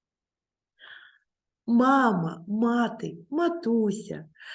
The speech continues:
скільки спогадів і тепла приховує це магічне слово.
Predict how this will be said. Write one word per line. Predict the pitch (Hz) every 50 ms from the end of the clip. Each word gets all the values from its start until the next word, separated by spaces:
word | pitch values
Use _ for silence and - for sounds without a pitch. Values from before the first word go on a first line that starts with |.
| - - -
скільки | - - - - 381 403 392 403 - 381 370
спогадів | - - - - - 330 359 359 339 311 320 285 285 294 311 - - - 247
і | 285
тепла | - - - 294 277 285 - - 233 220 226 233 262 269 254 220 175 - 165 - - -
приховує | 202 202 196 - - - 247 311 339 294 262 220 202 180
це | 180 - 208 220
магічне | 208 208 175 165 165 180 196 208 - - - 185 180 180
слово. | 180 180 175 180 180 190 196 190 170 156 160 151 165 - -